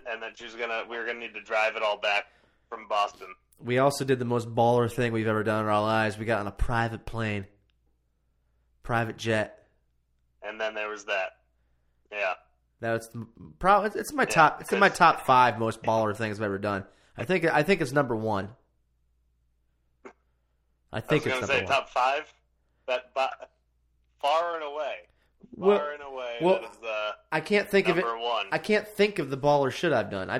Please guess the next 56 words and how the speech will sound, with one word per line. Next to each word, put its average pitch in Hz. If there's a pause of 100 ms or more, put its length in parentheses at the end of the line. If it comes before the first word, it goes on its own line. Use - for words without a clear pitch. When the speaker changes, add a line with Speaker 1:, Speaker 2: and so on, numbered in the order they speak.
Speaker 1:
I, 156
I, 165
th-, -
I 170
think 196
I've, 139
I 160
think 220
I've 127
done 117
some 113
pr-, 131
some 127
other 135
baller 120
shit, - (540)
but 117
I 139
don't 139
know 127
what 120
they 117
are 117
right 107
now. 101
But 123
if 139
I 139
had 151
to 131
guess, 110
that'd 117
be 110
number 104
one. 95 (240)
I -
don't 147
think 151
I've 123
done 113
many 123
baller 104
shit -
things, 95 (560)
but 117
I've 110
had 143
to 123
have 101
done 101
at 87
least 104
five. 98 (160)
Speaker 2:
Most 262
of 196
the, 151